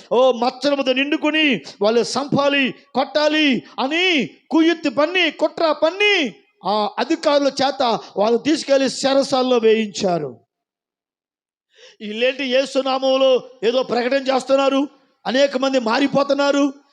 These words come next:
అనేక అద్భుతాలు జరుగుతున్నాయి, యేసుక్రీస్తు అనే ఒక దేవుణ్ణి ప్రకటిస్తున్నారు, ఆయన మనం చంపేశాం కదా, చంపేసిన ఆయన ఇంకెక్కడి నుంచి వచ్చాడు అని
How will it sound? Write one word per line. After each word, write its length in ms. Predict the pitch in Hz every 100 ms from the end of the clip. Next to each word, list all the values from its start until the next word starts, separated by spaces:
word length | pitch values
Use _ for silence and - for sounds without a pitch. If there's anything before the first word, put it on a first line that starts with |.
| -
అనేక 300 | 226 285 262
అద్భుతాలు 440 | 240 220 285 285 233
జరుగుతున్నాయి, 680 | 262 294 302 302 311 302 294 - -
యేసుక్రీస్తు 680 | 220 294 294 294 294 294 277
అనే 120 | 294
ఒక 140 | 262
దేవుణ్ణి 420 | 247 269 302 302 294
ప్రకటిస్తున్నారు, 960 | 277 277 311 - 320 320 320 349 392 - _ -
ఆయన 200 | 240 277
మనం 200 | 285 285
చంపేశాం 600 | 262 262 294 311 302 302
కదా, 360 | 311 311 320 - - _ - 254
చంపేసిన 440 | 277 320 294 294
ఆయన 160 | 302 285
ఇంకెక్కడి 420 | 269 285 311 320
నుంచి 140 | 320
వచ్చాడు 420 | 311 311 330 320 - - 226
అని 520 | 277 370 359 214